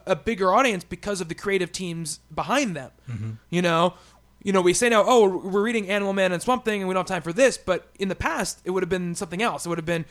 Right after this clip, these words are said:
Speaker 1: "I'm reading this
Speaker 2: Mm-hmm.
Speaker 1: and this. I have no time for Animal Man or Swamp Thing." Uh, I do think it's a puzzle that they bring characters like Vibe in, and they bring characters like Katana in, and they seem unwilling to bring characters that people seem to want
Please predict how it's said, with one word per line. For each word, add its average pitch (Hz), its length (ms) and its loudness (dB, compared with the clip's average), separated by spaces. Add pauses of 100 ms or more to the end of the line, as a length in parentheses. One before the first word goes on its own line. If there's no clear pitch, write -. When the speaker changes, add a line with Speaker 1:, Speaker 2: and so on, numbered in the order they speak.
(120)
Speaker 1:
"I'm 175 140 -2
reading 220 200 0
this 208 120 2
Speaker 2:
Mm-hmm. 156 80 -2
Speaker 1:
and 208 80 -4
this. 277 200 -2
I 185 60 -2
have 220 100 -2
no 240 100 0
time 254 240 0
for 185 80 -2
Animal 151 200 -4
Man 143 200 -6
or 135 100 -4
Swamp 135 300 -8
Thing." 135 160 -12 (560)
Uh, 160 240 2 (340)
I 202 40 0
do 269 80 2
think 294 140 0
it's 269 120 0
a 269 40 0
puzzle 240 640 -2
that 170 260 -4
they 175 120 -2
bring 196 320 -4
characters 196 400 -4
like 160 140 -8
Vibe 165 500 -4 (480)
in, 180 280 -2
and 170 140 -2
they 156 40 -2
bring 170 140 -6
characters 180 360 -4
like 175 100 -2
Katana 175 400 0
in, 165 240 -2 (360)
and 196 140 -4
they 208 60 -2
seem 247 320 -4
unwilling 208 720 -2
to 196 120 -8
bring 202 240 0
characters 190 360 -4
that 165 80 -8
people 190 200 -12
seem 190 220 -8
to 185 120 -8
want 185 520 2